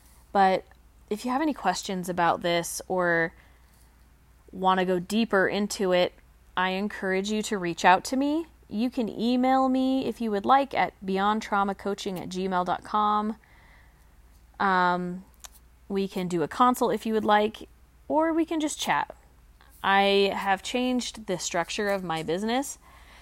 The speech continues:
to be, uh, more free and open. So if you don't wanna work with me for six months,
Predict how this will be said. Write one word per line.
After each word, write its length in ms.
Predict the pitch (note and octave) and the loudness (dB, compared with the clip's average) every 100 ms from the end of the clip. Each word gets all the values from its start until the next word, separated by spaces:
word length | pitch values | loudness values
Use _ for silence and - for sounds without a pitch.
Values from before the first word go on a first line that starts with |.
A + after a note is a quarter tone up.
| - - - - - | -20 -20 -20 -14 -4
to 100 | G3+ | -2
be, 260 | G3+ F#3+ | -2 0
uh, 280 | F3+ E3 D3 | 2 4 2
more 300 | G3 G3+ G#3+ | 0 0 0
free 460 | F#3+ - G#3 G#3+ G#3+ | -2 -6 -4 -2 0
and 100 | F3 | 0
open. 480 | - F#3 B3+ D4+ G4 - | -2 -2 0 -2 -4 -8
So 640 | - G#3+ F#3 F3 F3 F3 F#3+ _ _ _ - | -4 2 4 4 2 -2 -6 _ _ _ -10
if 160 | G#3 | -6
you 80 | C4 | -2
don't 160 | C4+ B3+ | 0 2
wanna 160 | A#3+ | 2
work 180 | A3+ A#3+ | 2 0
with 160 | B3 A#3+ | -4 -6
me 120 | A#3 | -6
for 140 | G#3+ | -8
six 300 | F#3 F3+ - | -6 -6 -4
months, 400 | A#3 C#4+ C#4 - | 0 0 0 -12